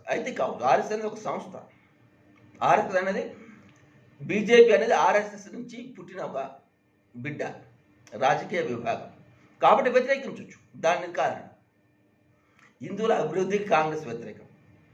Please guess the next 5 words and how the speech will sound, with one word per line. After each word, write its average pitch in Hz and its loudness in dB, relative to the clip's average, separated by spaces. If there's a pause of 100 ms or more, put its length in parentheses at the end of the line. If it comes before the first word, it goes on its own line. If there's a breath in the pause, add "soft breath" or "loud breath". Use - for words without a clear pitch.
(880)
ఇది 165 -8
మరి 160 0 (2250)
ఇన్ని 214 -2
రోజుల 247 6
వరకు 233 -2